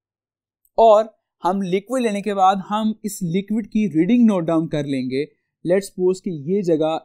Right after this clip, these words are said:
इसकी, यहाँ पर इसकी रीडिंग आ रही है, तो मैं कहता हूँ वॉल्यूम इनिशियल।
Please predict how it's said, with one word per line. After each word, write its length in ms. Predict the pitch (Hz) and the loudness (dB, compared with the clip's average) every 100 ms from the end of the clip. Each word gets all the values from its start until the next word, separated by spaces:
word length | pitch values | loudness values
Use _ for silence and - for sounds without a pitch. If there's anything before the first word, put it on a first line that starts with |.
| - | -12
इसकी, 360 | - - 160 - | -16 -10 -12 -12
यहाँ 320 | 143 147 185 | -10 -8 -6
पर 160 | 208 196 | -2 -2
इसकी 180 | 180 185 | -2 -4
रीडिंग 300 | 143 143 175 | -4 -4 -4
आ 120 | 131 | -4
रही 280 | 123 131 131 | -6 -8 -8
है, 180 | 127 135 - _ _ _ - | -10 -10 -12 _ _ _ -10
तो 60 | |
मैं 160 | 160 165 | -6 -4
कहता 260 | 165 139 170 | -4 -6 -6
हूँ 280 | 165 151 170 _ _ _ - | -6 -8 -12 _ _ _ -18
वॉल्यूम 540 | 135 147 160 175 185 190 | -6 0 0 0 -4 -6
इनिशियल। 540 | 160 160 151 - 135 | -8 -8 -8 -8 -8